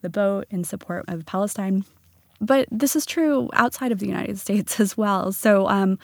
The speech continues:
I think one of the most interesting examples here in Europe is, um, the Swedish, uh, dock workers union, the Svenska Hamnarbetarförbundet, which is, um,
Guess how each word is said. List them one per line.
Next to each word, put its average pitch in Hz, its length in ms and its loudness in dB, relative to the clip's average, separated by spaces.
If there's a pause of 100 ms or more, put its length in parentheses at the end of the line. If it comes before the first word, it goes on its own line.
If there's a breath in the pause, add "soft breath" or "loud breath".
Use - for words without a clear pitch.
(280 loud breath)
I - 40 -20
think 262 180 10
one 247 160 6
of 226 100 4
the 226 60 4
most 214 300 4
interesting 208 420 -2
examples 190 480 -2
here 190 380 -2
in 190 200 0
Europe 220 400 2
is, 185 280 -4
um, 175 420 -4
the 208 80 4
Swedish, 285 720 4
uh, 196 160 2
dock 180 260 0
workers 185 380 -4
union, 180 400 -2
the 180 160 -2
Svenska - 440 0
Hamnarbetarförbundet, 180 1300 -2
which 190 300 -4
is, 185 280 -2
um, 175 320 -4